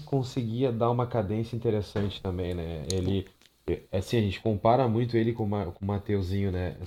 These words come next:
São jogadores que eu, também são, na minha opinião, são diferentes. Porque o Arthur, ele, ele tinha esse, a, a voltinha que ele dava com a bola no pé, né? O, o giro, né? O, o passe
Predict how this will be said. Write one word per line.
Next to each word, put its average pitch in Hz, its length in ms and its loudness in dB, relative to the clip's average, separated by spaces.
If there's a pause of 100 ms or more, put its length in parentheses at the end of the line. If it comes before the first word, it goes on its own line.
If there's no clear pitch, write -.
(100)
São 107 300 0 (140)
jogadores 104 760 0 (200)
que 123 80 0
eu, 123 220 0
também 113 300 0
são, 139 300 -2 (360)
na 98 120 -2
minha 107 100 0
opinião, 113 300 0
são 135 220 -4
diferentes. 147 720 -2 (840)
Porque 98 240 -2
o 104 100 6
Arthur, 107 540 4
ele, 127 720 2
ele 117 340 2
tinha 147 440 0
esse, 120 580 0
a, 98 240 -2
a - 20 2
voltinha 104 480 2
que 120 80 0
ele 113 80 2
dava 107 200 4
com 113 100 2
a 107 40 6
bola 107 240 6
no 101 120 2
pé, 107 280 2
né? 101 180 2
O, 90 220 0 (480)
o 92 80 2
giro, 104 500 4
né? 90 240 0
O, 87 320 -2
o 85 120 -2
passe 101 460 2